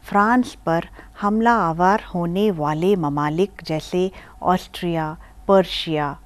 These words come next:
اور دوسرے ممالک کے خلاف ڈٹ کر مقابلہ کیا۔ آزادی، مساوات اور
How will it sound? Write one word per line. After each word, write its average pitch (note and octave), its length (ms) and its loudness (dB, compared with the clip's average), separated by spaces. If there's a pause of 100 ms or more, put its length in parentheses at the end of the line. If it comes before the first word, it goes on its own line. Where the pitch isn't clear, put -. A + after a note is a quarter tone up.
اور F3 180 0
دوسرے G#3+ 460 0
ممالک D#3 600 -4
کے G3 100 -6
خلاف D3+ 480 -8 (380)
ڈٹ D#4+ 260 4
کر C#4+ 180 4
مقابلہ E3 560 0 (160)
کیا۔ - 220 -12 (1300)
آزادی، E3 800 0 (140)
مساوات D#3+ 840 -4 (240)
اور A#3 300 2